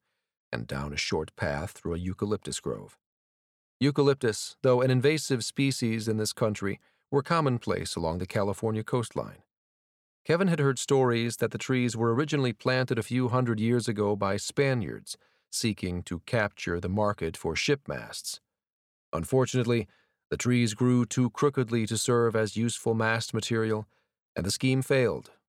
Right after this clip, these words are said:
both financially and ecologically. At the edge of the grove was a vast open area that once held local native trees and wildlife, but of late had served as a staging ground for the dumping of toxic waste.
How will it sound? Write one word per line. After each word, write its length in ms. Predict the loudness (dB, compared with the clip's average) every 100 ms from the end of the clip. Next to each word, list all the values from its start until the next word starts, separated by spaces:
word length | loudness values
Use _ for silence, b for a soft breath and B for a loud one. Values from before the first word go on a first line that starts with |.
| _
both 240 | -4 -4 -6
financially 720 | -6 -2 -2 -2 -2 -2 -2
and 300 | 0 0 0
ecologically. 880 | -2 -2 -2 -2 -2 -6 -8 -8 -10 _ _ _ _ _ _ _ _ -4
At 140 | 0
the 160 | 4 4
edge 100 | 4
of 80 | 2
the 60 |
grove 460 | 4 6 6 4 2
was 160 | 0 2
a 40 |
vast 480 | 2 2 2 0 -2
open 320 | -2 0 0
area 440 | 0 2 2 0 -2
that 140 | 0
once 260 | 0 0 0
held 300 | 2 2 2
local 500 | 2 2 0 -2 -2
native 420 | 0 2 2 0
trees 520 | 0 2 4 2 0
and 140 | 0 2
wildlife, 640 | 4 4 2 0 -4 -6 -14 _ _ _ _ _ _ _ -6
but 80 | -4
of 100 | 0
late 360 | 0 0 -4 -10 -4
had 160 | -2
served 420 | 0 2 2 2
as 180 | 0 0
a 100 | -2
staging 500 | 0 0 0 0 -4
ground 480 | -2 -4 -6 -12 -14
for 160 | -8 -8
the 100 | -4
dumping 440 | -4 -4 -4 -6
of 160 | -8 -6
toxic 480 | -6 -6 -10 -10
waste. 420 | -8 -8 -8 -14